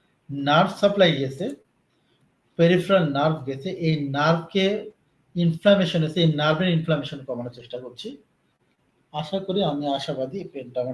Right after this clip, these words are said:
চলে যাবে আধা ঘন্টার মধ্যে, আশা করছি। এবং আপনাদের সামনে ট্রিটমেন্ট নিচ্ছে like this, দুই হাতে দুইটা প্যাড পরে আসছি, এটা একটা মান-, একটা প্যাড এখানেও একটা লাগানো আছে এবং দুই ঘাড়ে, এ দেখেন এখানে একটা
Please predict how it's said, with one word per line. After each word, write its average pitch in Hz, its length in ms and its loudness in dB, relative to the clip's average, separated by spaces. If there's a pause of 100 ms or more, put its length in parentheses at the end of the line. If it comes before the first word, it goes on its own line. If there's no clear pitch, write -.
(100)
চলে 147 260 0
যাবে 107 320 -8 (580)
আধা 123 220 -8
ঘন্টার 120 300 -8
মধ্যে, 104 300 -12 (1120)
আশা 160 220 -2
করছি। - 360 -12 (680)
এবং 165 280 4
আপনাদের 160 380 4
সামনে 156 440 0
ট্রিটমেন্ট 151 360 -4
নিচ্ছে 139 200 -6
like 127 300 -2
this, 156 140 -6 (640)
দুই 147 120 -2
হাতে 143 420 0
দুইটা 139 240 -2
প্যাড 131 400 -2
পরে 131 180 -4
আসছি, 123 260 -8
এটা 127 140 -6
একটা 123 260 -8
মান-, 123 240 -10 (100)
একটা 123 240 -16
প্যাড 123 280 -8 (680)
এখানেও 123 320 -8
একটা 131 200 -4
লাগানো 120 440 -4
আছে 165 300 -8 (500)
এবং 139 280 -6
দুই 139 300 -2
ঘাড়ে, 120 360 -4
এ 123 80 -10
দেখেন 127 200 -4
এখানে 147 260 -2
একটা 165 380 -2